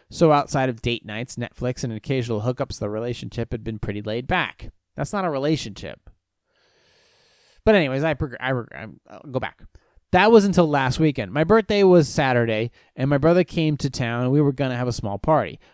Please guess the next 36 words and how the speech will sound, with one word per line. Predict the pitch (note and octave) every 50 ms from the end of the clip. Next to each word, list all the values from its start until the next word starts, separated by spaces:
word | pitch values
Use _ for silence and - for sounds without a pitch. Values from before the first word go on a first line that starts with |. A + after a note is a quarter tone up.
| _ -
I | - C3
invited | C#3 C#3 E3 F3 G3 A3
Kim, | G#3+ - F3+ E3 D3
obviously, | C3 A#2 A2 A2+ A2+ A2 G#2 - - A#2+ A#2+
and | B2 A#2
she | - C#3+
seemed | B2+ - C3 A#2 A2+
really | A2+ G#2+ G#2 A#2
excited. | C3+ - - G3 F3 D3+ A#2 F#2 D2+ - _ - _ _ _ _ -
Kim | - A3+ A#3 A#3+ A#3+ A3+
claimed | - - G3 F#3 F3+ F#3 F#3 F3+
that | E3 D3 -
she | - - D#3
had | C#3 -
spent | - - D#3 D3
over | D#3 D#3 D3 D3+
a |
month | C#3+ C#3+ C#3 C#3 -
thinking | - D3+ C#3+ B2+ D3+ D3
about | C#3 B2+ C3 G#2+
what | B2 B2+ -
to | C3 A#2+
give | A2+ D#3 E3 D#3
me | D3 C#3+ C3+
after | - B2+ B2+ B2 - A#2+
I | G#2+
surpri-, | G#2+ - - - - - G3 F#3 - -
supervised | - - B3+ A#3+ A#3 F3+ D#3+ D#3 D3 D3 D3 C3 -
her." | - D3 C#3 C#3 C3+ - _ _ _ _ _ _ _ _ _ _ _ _ _ _ _ _
Supervised | - - - C#3 C3+ C#3 D#3 D3 D3+ D#3 D#3 D#3+ D3+ -
her? | E3 E3 D#3+ - -
How, | - F3+ - - D#3+ C#3+
can | - - G#3 C#4+
you | F#4 A4 A#4+ B4
even | G4 D#4+ B3 G#3
write? | F#3 C#3+ D3+ F#3+ G3+ - - -